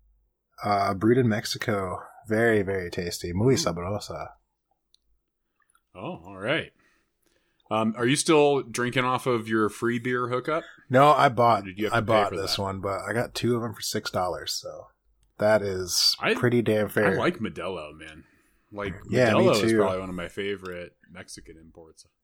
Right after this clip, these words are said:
Speaker 1: This is good. This is, yeah, so I got forty-eight ounces of mango and chili Modelo for six bucks. Not,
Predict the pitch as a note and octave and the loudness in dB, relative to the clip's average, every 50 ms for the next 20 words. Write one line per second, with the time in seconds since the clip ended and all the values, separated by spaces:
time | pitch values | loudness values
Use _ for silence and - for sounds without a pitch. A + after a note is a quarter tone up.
0 | _ _ - C#3+ D#3 C3 G#2 F#2+ A2+ B2+ B2 G#2+ A2 C3 C3 - C#3 A#2+ G#2 F#2 | _ _ -6 -4 -2 -2 0 2 4 4 4 4 2 2 2 2 2 2 0 -2
1 | - - A#2+ D3 D#3+ B2+ G#2 - - C#3 D3 D3 A#2 - - - C3+ C3+ - C3+ | -4 -2 2 4 4 4 4 2 -2 -2 -2 -2 -4 -4 -4 0 2 2 4 4
2 | B2+ B2 B2 B2 - G#2+ G#2+ A2 G#2 - G#2+ F#2+ F2+ F#2+ F#2+ F#2 F#2 F2+ - - | 4 4 4 4 4 4 2 2 2 0 -2 -2 -2 -2 -4 -4 -6 -8 -10 -12
3 | - - B2+ A2 G#2+ G#2 G2+ G#2 G#2+ G#2+ G#2+ G#2+ G#2 G2+ F#2+ F#2+ - - A#2 A2 | -10 -6 -4 -2 0 0 0 0 0 0 0 0 0 0 0 -2 -2 0 0 2
4 | G#2 G#2 G2+ G2 G2+ G2 - - _ _ _ - _ _ _ _ _ E3 C#3+ B2 | 2 2 2 0 -2 -4 -8 -10 _ _ _ -20 _ _ _ _ _ -6 -4 0
5 | A2+ A2 G2 - G2 G#2 G#2 F#2+ F2 F2+ - - F#2+ E2+ - - G2 F2+ - - | 0 0 2 2 0 0 0 -4 -6 -8 -10 -10 -8 -6 -6 -6 -6 -8 -6 -6
6 | G2+ G2 G2+ G#2+ - - C#3+ D3 D3+ - - - | -4 -4 -4 -4 -6 -8 -8 -6 -6 -6 -6 -8